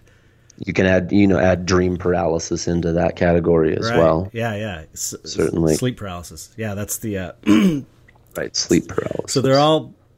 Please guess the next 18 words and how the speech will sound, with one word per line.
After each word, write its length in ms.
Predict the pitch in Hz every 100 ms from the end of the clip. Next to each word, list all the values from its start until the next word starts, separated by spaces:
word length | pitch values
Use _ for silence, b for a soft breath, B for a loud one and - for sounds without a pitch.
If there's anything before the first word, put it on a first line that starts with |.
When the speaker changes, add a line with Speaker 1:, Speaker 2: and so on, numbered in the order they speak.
| _ _ _ -
Speaker 2:
that, 160 | 131
that 160 | 143 139
trips 280 | 143 - -
me 120 | 107
out 120 | 101
that 80 | 87
they're 120 | 98
all 260 | 98 95 95
very 260 | 90 95 95
connected. 580 | - 95 90 92 85 85 _
Or, 200 | 131 139 135
and 320 | 120 120 107
lucid 320 | 123 120 120
dreaming. 420 | 107 120 123 131 - B B B
It's 120 | -
like 140 | 107 95
lucid 320 | 120 127 123
dreaming 540 | 127 131 127 131 131